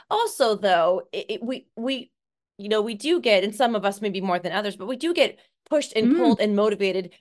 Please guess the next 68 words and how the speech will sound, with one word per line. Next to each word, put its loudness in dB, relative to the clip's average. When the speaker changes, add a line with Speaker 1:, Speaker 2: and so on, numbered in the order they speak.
Speaker 1:
by 4
those 2
Speaker 2:
Oh, 0
Speaker 1:
around 0
us. 2
Speaker 2:
absolutely. 0
Speaker 1:
Like, 2
otherwise 2
we -12
could 4
<laughs> 4
all 10
just 2
go 4
do 2
virtual 2
races -4
and -10
say, 4
"Well, 4
I 4
ran" 0
Speaker 2:
Well, 2
I 4
was 0
gonna 2
say, 2
what, 4
what 6
would 2
it 2
be 2
like 2
if, -2
if -2
you 2
did 2
races 0
individually, -2
you 0
know, 4
in 4
some 6
wild, 2
crazy -2
world, -2
say -2
only 2
one -2
person -8
was -8
out -4
running -6
at -10
a -8
time? -2
What -4
would -8
that -8
look 0
like, 2
you 2
know, 8
without 4
somebody 2
to -4
push -2
you -2